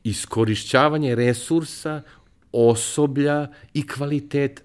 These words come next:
namirnice i hrane, lagerisanje, skladištanje, transport. To je screening, to ne bi ovde dozvoli da radiš u restoranu da si jedino sa pretnjom oružjem, to bi smeo da radiš ovde, a kao ličnost koja ima toliko godina, to samo može u Nemačkoj.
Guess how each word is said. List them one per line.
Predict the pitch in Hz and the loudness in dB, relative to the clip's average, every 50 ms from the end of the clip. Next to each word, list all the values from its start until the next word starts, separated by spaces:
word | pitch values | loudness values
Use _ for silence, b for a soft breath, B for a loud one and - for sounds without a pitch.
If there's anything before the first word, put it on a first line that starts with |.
| _ - | _ -10
namirnice | - 101 107 107 117 120 127 127 120 110 107 - - | -6 -2 0 2 2 2 2 0 -2 -2 -4 -6 -10
i | - - 107 | -10 -8 -10
hrane, | - - - 104 98 98 107 110 120 127 127 135 104 82 69 65 b b b b b | -10 -10 -10 -8 -6 -4 -2 0 0 0 0 0 -2 -4 -8 -10 b b b b b
lagerisanje, | b 98 110 110 104 113 110 101 127 135 127 - - 107 95 92 | b 2 2 2 2 2 2 4 4 2 0 -2 -4 -6 -6 -6
skladištanje, | 87 - - - 107 117 120 127 - - - 107 101 95 | -8 -6 -4 -2 -2 -2 -2 -4 -8 -6 -6 -6 -6 -6
transport. | 90 - 117 110 113 123 123 - - - 92 - - b b b b | -8 -6 -6 -4 -4 -4 -4 -6 -6 -8 -8 -8 -10 b b b b
To | - 170 180 | 0 2 2
je | 170 139 | 2 2
screening, | - - - - 131 147 180 170 131 92 80 - - | 0 -2 -2 2 4 4 4 4 2 0 -2 -2 0
to | 123 120 123 110 113 B B B B B B B | 0 2 2 0 -2 B B B B B B B
ne | 92 110 147 165 | 4 4 6 6
bi | 139 135 | 6 8
ovde | 131 139 165 165 143 135 | 8 8 8 6 4 2
dozvoli | 104 95 120 143 147 139 147 139 123 | 4 4 6 6 6 6 4 2 2
da | 107 110 110 | 4 4 4
radiš | 110 123 143 143 123 - - | 4 4 2 2 0 -2 -2
u | 120 | -2
restoranu | 110 120 - - 117 107 113 127 143 143 123 | -2 -2 -2 -2 0 0 2 2 2 2 2
da | 110 120 117 | 2 0 0
si | 113 - - 117 | 0 -2 -2 0
jedino | 110 98 107 127 135 143 147 139 127 117 | 0 2 2 0 2 2 2 0 0 -2
sa | - - 117 | -2 -6 -8
pretnjom | 107 - - 131 131 127 - 135 113 104 | -4 0 2 2 2 2 0 -2 0 2
oružjem, | 110 131 139 127 113 110 104 87 78 71 | 2 2 2 2 2 0 -2 -2 -4 -6
to | - 113 107 | -4 -4 -4
bi | 95 92 | -2 -4
smeo | - - 98 98 | -8 -6 -6 -6
da | 85 78 71 | -4 -4 -4
radiš | 80 90 101 110 107 - 120 | -4 -4 -4 -4 -4 -4 -2
ovde, | 120 120 127 123 B B B B B B | -2 -2 -4 -6 B B B B B B
a | B 80 - | B -10 -4
kao | - 110 104 | 0 2 4
ličnost | 110 143 175 - - - 147 117 - - | 6 6 4 4 0 -4 -4 -4 -4 -4
koja | - 127 | -4 -4
ima | 117 117 107 | -2 -2 -2
toliko | 113 - 127 127 - 117 | 0 0 -2 0 -2 -4
godina, | 95 104 110 117 113 117 110 104 92 | 0 0 0 2 0 0 -2 -4 -4
to | - - 85 - | -6 -8 -10 -10
samo | - - 92 92 90 | -8 -8 -8 -6 -6
može | 85 85 87 76 78 | -6 -6 -8 -8 -8
u | |
Nemačkoj. | 78 71 58 60 64 - - - - | -10 -10 -10 -12 -14 -16 -18 -20 -20